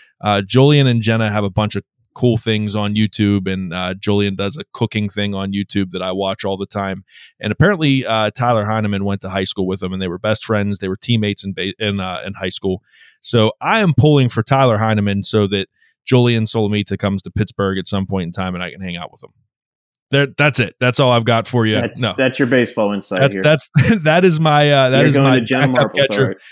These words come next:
Speaker 1: That's my backup catcher insight for you. But, uh, from the people, uh, from the guy that the people want to hear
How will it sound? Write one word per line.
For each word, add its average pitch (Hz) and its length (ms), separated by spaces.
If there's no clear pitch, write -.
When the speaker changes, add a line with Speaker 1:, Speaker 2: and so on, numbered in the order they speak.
Speaker 1:
That's 143 240
my 165 120
backup 127 480
catcher 117 300
insight 101 460
for 101 200
you. 92 140
But, 165 240
uh, 120 240
from 151 240
the 156 100
people, 190 580
uh, 135 180
from 151 160
the 143 80
guy 156 260
that 151 120
the 127 80
people 127 400
want 131 320
to 113 140
hear 90 300